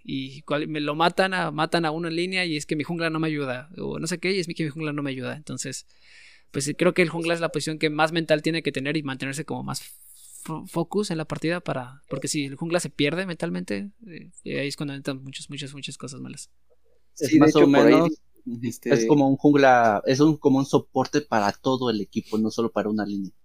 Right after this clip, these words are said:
Speaker 3: Sí, pero también, este, muchas veces dicen, por ejemplo, que el jungla, este, si tú eres una persona de mente débil, por decirlo así, o que se ofende mucho, no juegues jungla porque en el League of Legends te van a,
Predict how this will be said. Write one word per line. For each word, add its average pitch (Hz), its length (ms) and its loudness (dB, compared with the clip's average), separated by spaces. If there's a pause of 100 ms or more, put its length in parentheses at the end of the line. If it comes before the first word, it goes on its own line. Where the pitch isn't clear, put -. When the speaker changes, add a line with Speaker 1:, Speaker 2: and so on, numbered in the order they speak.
(1500)
Speaker 3:
Sí, 220 200 0
pero 147 180 6
también, 160 460 4
este, 127 340 -2
muchas 139 380 -2
veces 139 400 -4
dicen, 127 580 -6
por 117 140 -2
ejemplo, 113 380 -4
que 107 180 -2
el 101 100 -2
jungla, 107 680 0
este, 101 580 -6
si 107 200 -2
tú 131 640 2
eres 120 240 4
una 120 300 2
persona 117 360 0
de 104 200 2
mente 110 360 2
débil, 123 320 4
por 120 140 -2
decirlo 120 300 -6
así, 127 160 -2
o 131 120 2
que 110 120 -6
se 110 80 -2
ofende 123 280 2
mucho, 117 320 -2
no 123 260 -2
juegues 110 300 2
jungla 120 360 2
porque 98 460 -6
en 101 160 -2
el 95 200 -6
League 101 140 -2
of 104 100 -4
Legends 107 320 0
te - 80 -4
van 98 220 0
a, 92 280 -4